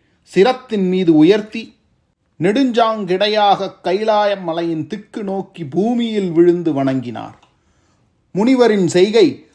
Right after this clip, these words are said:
அங்கே கூடியிருந்த தவயோகிகளுக்கு ஆச்சரியத்தை கொடுத்தது. வானிலே திடீரென்று ஜோதி தோன்றி கைலயங்கிரியில் மறைந்ததும், முனிசிரேஷ்டர் அத்திக்கு நோக்கி வணங்கி ஆனந்த பரவசமாகி நிற்பதும் அவர்களுக்கு விளங்கவில்லை.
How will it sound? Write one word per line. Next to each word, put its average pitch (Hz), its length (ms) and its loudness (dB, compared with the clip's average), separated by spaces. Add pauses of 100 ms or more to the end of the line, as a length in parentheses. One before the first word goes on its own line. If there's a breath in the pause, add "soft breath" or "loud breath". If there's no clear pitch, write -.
(120)
அங்கே 170 400 0
கூடியிருந்த 196 720 -2
தவயோகிகளுக்கு 170 1080 0
ஆச்சரியத்தை 165 840 -2
கொடுத்தது. 110 540 -12 (560)
வானிலே 180 560 4
திடீரென்று 190 680 -2
ஜோதி 185 360 2
தோன்றி 202 520 -4 (500)
கைலயங்கிரியில் 190 1000 0
மறைந்ததும், 165 680 -4 (200)
முனிசிரேஷ்டர் 208 840 -2
அத்திக்கு 170 600 -6
நோக்கி 214 360 -6
வணங்கி 180 420 -2
ஆனந்த 233 540 0 (100)
பரவசமாகி 180 680 0
நிற்பதும் 160 600 -4
அவர்களுக்கு 151 720 -4
விளங்கவில்லை. 143 800 -6